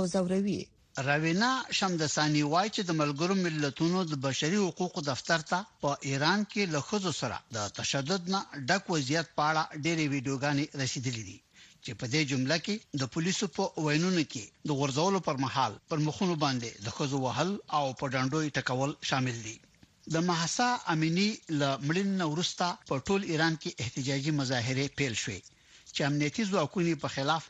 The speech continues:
Speaker 2: له ژوندیو مهماتو نه کار واخیست. اوښکې بهونکي ګاز یې استعمال کړ او ربړي مرمۍ پرې وار کړې. ویل کېږي چې تر اوسه د دغو احتجاجي مظاهرو په دوران کې د دوو نه تر پنځو پورې احتجاج کوونکي وژل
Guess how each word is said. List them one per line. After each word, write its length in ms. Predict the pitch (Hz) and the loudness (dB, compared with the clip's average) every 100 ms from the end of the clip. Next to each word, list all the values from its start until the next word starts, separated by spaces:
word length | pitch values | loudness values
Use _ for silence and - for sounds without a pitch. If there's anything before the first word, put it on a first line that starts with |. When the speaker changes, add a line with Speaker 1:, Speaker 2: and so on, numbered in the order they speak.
| 175 | -2
Speaker 2:
له 60 | 143 139 | 0 2
ژوندیو 480 | 151 156 190 175 139 | 2 2 2 2 2
مهماتو 480 | 127 143 156 151 147 | 2 2 2 2 -2
نه 60 | - - | -2 -2
کار 160 | 135 123 | 0 0
واخیست. 360 | 104 113 - - - - - - 165 | -6 -6 -10 -12 -20 -20 -20 -4 -4
اوښکې 260 | 151 151 135 | 0 0 0
بهونکي 440 | 123 135 196 190 160 160 | 0 2 2 0 0 2
ګاز 140 | 156 | 2
یې 80 | 156 - - | 0 -4 -6
استعمال 380 | - 151 156 151 | -2 2 2 0
کړ 100 | 190 208 _ - | -4 -8 _ 0
او 80 | 151 143 143 | 2 2 0
ربړي 260 | 139 165 156 | 0 0 2
مرمۍ 280 | 139 135 151 151 | 2 2 0 -2
پرې 140 | 151 143 - | -4 -2 0
وار 160 | 135 104 | 0 0
کړې. 160 | 120 110 - _ _ _ - | -6 -12 -16 _ _ _ -2
ویل 240 | 147 147 127 | 0 0 2
کېږي 240 | 151 143 127 | 2 2 -2
چې 60 | 143 | -2
تر 80 | 139 139 | 0 0
اوسه 240 | 170 190 214 - | 2 0 -2 -2
د 80 | 143 | 2
دغو 180 | 170 160 165 | 4 2 -2
احتجاجي 480 | 127 156 139 143 185 | -2 0 2 2 2
مظاهرو 420 | 165 135 131 147 143 | 2 0 0 0 -2
په 60 | 131 131 | -2 -2
دوران 340 | 131 147 160 - | 0 2 0 -2
کې 120 | 180 - - - - | -8 -10 -20 -20 -6
د 20 | 135 123 | -4 0
دوو 220 | 160 156 147 | 2 2 2
نه 60 | 139 | 0
تر 100 | 135 143 | -2 0
پنځو 260 | 131 131 151 | 0 0 -2
پورې 200 | 147 143 131 - | 0 -2 -2 -4
احتجاج 360 | 135 147 139 143 - | -2 0 2 0 2
کوونکي 320 | 147 147 147 | 0 2 -2
وژل 300 | 127 123 | 0 0